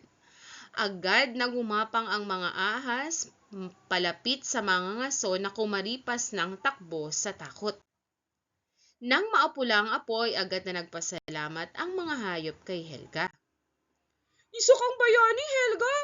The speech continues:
Patawarin mo kami sa aming panghuhusga!" sambit ni Quagbo. Tumingala si Helga sa langit. "Salamat po, Panginoon, natupad ang aking dasal."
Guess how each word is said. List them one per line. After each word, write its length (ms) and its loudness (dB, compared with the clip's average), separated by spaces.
Patawarin 640 4
mo 80 -4
kami 320 0
sa 160 0
aming 240 -4
panghuhusga!" 800 2
sambit 640 -8
ni 160 -14
Quagbo. 480 -8
Tumingala 720 4
si 160 2
Helga 320 2
sa 160 -2
langit. 400 -2
"Salamat 640 -4
po, 160 -8
Panginoon, 720 -2
natupad 480 -8
ang 240 -4
aking 320 -6
dasal." 640 4